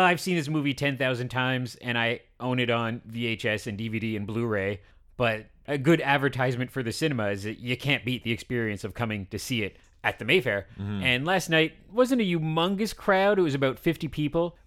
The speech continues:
Speaker 1: But what's really fun, what's always fun,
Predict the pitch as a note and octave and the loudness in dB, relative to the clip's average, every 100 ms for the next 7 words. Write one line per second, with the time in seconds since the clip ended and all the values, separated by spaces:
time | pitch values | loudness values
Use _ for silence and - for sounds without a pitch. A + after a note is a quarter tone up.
0 | - D3 C#3 - - _ _ _ _ _ | -2 4 4 4 -2 _ _ _ _ _
1 | - E3 F#3 F3 F#3+ A#3 A3 - E3 A#2 | 0 0 0 -4 4 6 6 4 2 4
2 | A#2+ - D#3 F3 F3 D#3 - D3+ A#2+ G2 | 0 0 0 2 2 -2 -2 2 2 0
3 | A2 | -6